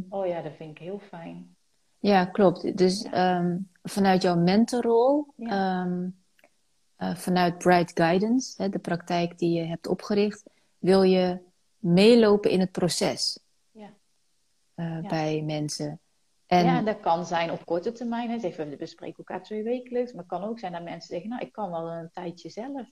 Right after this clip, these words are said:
Speaker 1: En, maar
Speaker 2: Mhm.
Speaker 1: als het dan een half jaar later of een jaar later mensen denken, "Oeh, het is heftig."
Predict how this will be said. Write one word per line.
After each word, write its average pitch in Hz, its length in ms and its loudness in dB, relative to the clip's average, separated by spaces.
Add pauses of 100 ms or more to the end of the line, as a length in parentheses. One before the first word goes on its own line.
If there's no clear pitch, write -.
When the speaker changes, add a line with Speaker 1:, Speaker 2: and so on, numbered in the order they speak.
Speaker 1:
En, - 340 -14
maar 190 120 2
Speaker 2:
Mhm. 180 100 4
Speaker 1:
als 180 120 0
het - 160 -10
dan 190 140 -12
een 185 100 -6
half 190 300 -6
jaar 185 140 -8
later 190 340 -10
of 180 100 -10
een 185 100 -8
jaar 185 200 -6
later 185 360 -8
mensen 180 180 -18
denken, 180 420 -10 (600)
"Oeh, 381 260 -6
het - 140 -12
is 143 160 -12
heftig." 240 640 -10